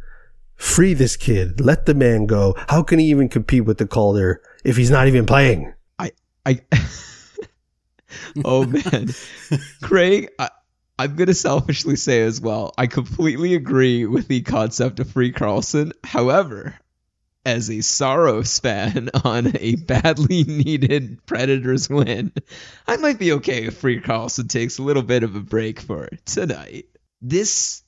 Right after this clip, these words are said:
Speaker 2: Anaheim team is so surprisingly outperforming any expectation, and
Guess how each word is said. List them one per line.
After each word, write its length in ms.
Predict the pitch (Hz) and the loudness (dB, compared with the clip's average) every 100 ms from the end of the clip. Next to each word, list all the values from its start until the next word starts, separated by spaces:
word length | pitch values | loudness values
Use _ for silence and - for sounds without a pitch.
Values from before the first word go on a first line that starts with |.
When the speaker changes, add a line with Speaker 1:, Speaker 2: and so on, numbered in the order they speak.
| _ | _
Speaker 2:
Anaheim 680 | 120 151 180 165 175 170 170 | -6 -2 0 0 -2 -2 -2
team 640 | - - 160 151 120 110 127 - | -2 0 2 2 2 -2 -10 -6
is 380 | 135 123 120 110 | -2 0 -2 -2
so 340 | - - 156 | -2 0 0
surprisingly 880 | 269 175 156 131 156 147 147 147 135 | 0 -2 -4 -2 -2 -2 -2 -2 -4
outperforming 720 | 113 139 139 120 127 131 139 | -4 -6 -6 -6 -4 -2 -4
any 280 | 98 143 175 | -4 -2 0
expectation, 960 | 143 - 120 - 123 117 - 98 120 170 _ _ _ | 0 0 -4 -2 -2 -2 -4 -6 -8 -10 _ _ _
and 640 | - 131 135 135 131 - | -2 4 6 4 -2 -6